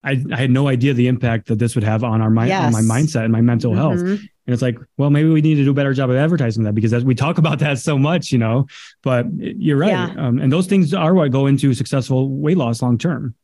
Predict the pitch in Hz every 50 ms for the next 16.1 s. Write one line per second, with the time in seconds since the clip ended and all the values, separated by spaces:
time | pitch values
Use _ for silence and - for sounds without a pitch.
0 | _ _ - 202 202 190 180 165 165 170 185 190 202 175 185 196 - 247 196 214
1 | 190 180 180 - 175 180 165 160 165 - - 196 185 170 165 160 - - 156 -
2 | - 85 - - 85 - - 185 180 190 196 - 202 170 165 - 180 170 170 180
3 | 208 202 175 175 170 160 - 185 180 170 160 - 180 - 196 196 190 185 160 -
4 | - 175 - 196 202 180 185 180 180 - 180 160 - - 190 165 175 160 160 151
5 | 147 156 175 180 - 196 170 - - - - 127 107 120 139 240 247 247 285 -
6 | - 269 277 269 - 220 180 196 240 170 - - - 190 - - 190 170 175 160
7 | 156 151 147 175 196 180 175 170 160 156 151 - 185 170 165 165 151 - 147 135
8 | - - - - - - - - 180 - 190 170 185 170 165 147 - 160 151 143
9 | 135 147 147 _ _ _ _ _ _ _ _ _ _ _ 180 170 - 156 151 147
10 | 143 147 139 - - 117 117 - 123 123 - - - - - 131 123 117 110 110
11 | 120 117 113 - - 214 214 202 170 160 170 - 180 160 175 160 156 - 160 165
12 | 180 208 220 208 214 214 208 208 214 202 - 160 - - 208 202 196 - 208 196
13 | 196 190 190 196 202 190 - - - 185 165 160 151 151 175 180 160 156 147 147
14 | - 180 170 170 165 - - 151 - - - 131 - - - 170 151 151 147 131
15 | 131 131 143 151 160 156 - - 151 143 139 139 143 143 147 127 120 117 120 107
16 | - -